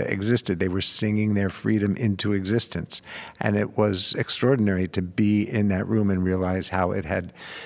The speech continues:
been transformed into a celebration of freedom, even though we were all locked up in a dark cell. So that was, uh, another very direct, uh,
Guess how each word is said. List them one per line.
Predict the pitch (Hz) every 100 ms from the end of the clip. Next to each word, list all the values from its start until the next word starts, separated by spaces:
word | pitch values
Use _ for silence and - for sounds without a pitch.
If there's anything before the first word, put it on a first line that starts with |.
| - - -
been | 98 95
transformed | 104 95 87 - 95 92 90 87
into | 107 87 - 101 92
a | -
celebration | - 98 101 95 95 - 104
of | 87
freedom, | - 113 98 98 92
even | 95 101 95
though | 98
we | 95
were | 92 98
all | 101 92 87
locked | 90 87 -
up | 85 -
in | 107
a | 85
dark | 82 87 82 -
cell. | - - - - - - -
So | - 95
that | 101 117 117
was, | 107 101 90 - - - - - - - -
uh, | 107 95 98 95 - - -
another | 98 101 107 104 107 104 98
very | 92 98 110 110 107 107 107
direct, | 107 104 98 92 98 104 - - - - _ _ _ -
uh, | - 101 107